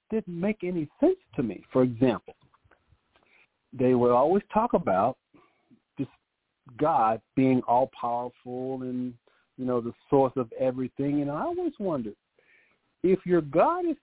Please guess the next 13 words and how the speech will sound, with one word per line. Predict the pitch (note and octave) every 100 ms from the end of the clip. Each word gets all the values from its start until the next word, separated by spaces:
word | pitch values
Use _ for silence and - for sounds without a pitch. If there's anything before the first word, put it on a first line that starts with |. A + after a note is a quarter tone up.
| -
so | G3+ F#3 _ -
powerful, | D#3+ A#2 F#2 _ - C#3 G3 _ _ _ _ _ _ _
why | C3 C3+ A#3 F4+
are | F4
you | B3+ B3 -
always | G3 F#3 F3+ C3 G#2 -
begging | C#3 D#3+ D3+ D3
for | -
money? | A#2 A2+ A2 F2 _ _ - - - _ _ -
<laughs> |
I | - - - - G3+ C4+ C4 D4 D#4 D4+ - D4+ G#3
couldn't, | E4+ D#4+ A3+
I, | G3+